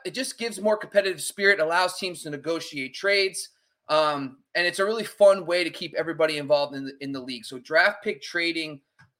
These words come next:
in season for redraft is a really fun way and concept to help you keep engagement up throughout the year. We do recommend, so you could go cavalier and just say, "Screw it, you guys,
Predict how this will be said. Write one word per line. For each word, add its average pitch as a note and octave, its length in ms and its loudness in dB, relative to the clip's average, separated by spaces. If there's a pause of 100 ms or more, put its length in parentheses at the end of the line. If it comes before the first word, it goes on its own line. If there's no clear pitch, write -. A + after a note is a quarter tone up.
(120)
in G3+ 220 -4
season F3 640 -2
for D3 180 -4
redraft E3+ 600 4
is D3 100 -8
a E3 60 -4
really G3 200 0
fun F3+ 360 -2
way E3 220 0
and C#3+ 140 -12
concept F3+ 540 -2 (300)
to D#3+ 140 -4
help F3 340 0
you E3 320 -8
keep A#3 280 -6
engagement E3 640 -6
up D3+ 260 2
throughout D3 300 2
the C3+ 60 -12
year. G3 340 4 (460)
We E3+ 100 -6
do C#4 160 6
recommend, B3 500 6
so A3+ 140 -4
you A3+ 100 0
could A3 140 -4
go C#4 140 12
cavalier A#3+ 480 6
and G#3 100 -2
just F#3 140 -10
say, G3+ 100 4
"Screw G#3+ 300 2
it, D3+ 120 2
you F3+ 80 -10
guys, F3+ 360 0